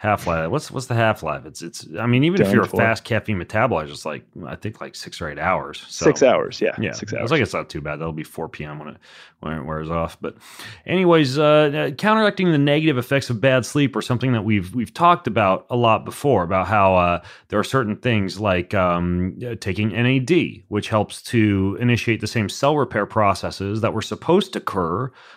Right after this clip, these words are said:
Speaker 1: when you were having a good night of sleep, uh, and supplement with N A D seems to stave off some of the effects of sleep deprivation. The same could be said for, uh, creatine. Uh, creatine is another one. The same could be said for, like, a micro napping strategy where you're taking small, brief naps throughout the day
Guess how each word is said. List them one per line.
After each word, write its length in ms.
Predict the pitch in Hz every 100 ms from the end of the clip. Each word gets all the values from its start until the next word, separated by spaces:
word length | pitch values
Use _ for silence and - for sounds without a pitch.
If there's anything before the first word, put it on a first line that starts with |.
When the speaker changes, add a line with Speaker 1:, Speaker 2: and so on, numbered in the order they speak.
| -
Speaker 1:
when 100 | 113
you 100 | 113
were 80 | 107
having 200 | 110 110
a 40 |
good 160 | 117 107
night 160 | 110
of 80 | 101
sleep, 480 | - 165 143 113 - - - -
uh, 200 | 117 113
and 540 | 113 117 110 117 123 107
supplement 420 | 120 110 127 131
with 40 |
N 160 | 107 135
A 100 | 139
D 240 | 160 190
seems 320 | - - 113 -
to 260 | - 110 107
stave 280 | - 110
off 120 | 104 104
some 140 | - 110
of 40 |
the 60 | 117
effects 260 | 123 -
of 60 | -
sleep 240 | 165 156
deprivation. 560 | 95 82 80 - - -
The 80 | -
same 240 | - 107
could 160 | 104 95
be 120 | 107
said 300 | - 110 104
for, 560 | - 120 117 113 110 -
uh, 140 | 107
creatine. 600 | - 220 233 - 87 - _ _ 90
Uh, 140 | 90
creatine 460 | 90 104 107 131 131
is 100 | 127
another 240 | 156 147
one. 220 | 76 64 - - - _
The 60 |
same 240 | - 113 107
could 180 | 110 92
be 100 | 101
said 320 | - 107 95
for, 120 | 110
like, 180 | 98 95
a 60 |
micro 440 | 101 117 131 131 104
napping 380 | 90 87 80 82
strategy 640 | - 92 80 78 - 73
where 140 | 80
you're 100 | 85
taking 340 | 82 95 87 82
small, 640 | - - 101 98 95 90 90
brief 480 | 80 92 92 - 101
naps 340 | 92 87 -
throughout 260 | 95 82 -
the 80 |
day 420 | 80 107 92 87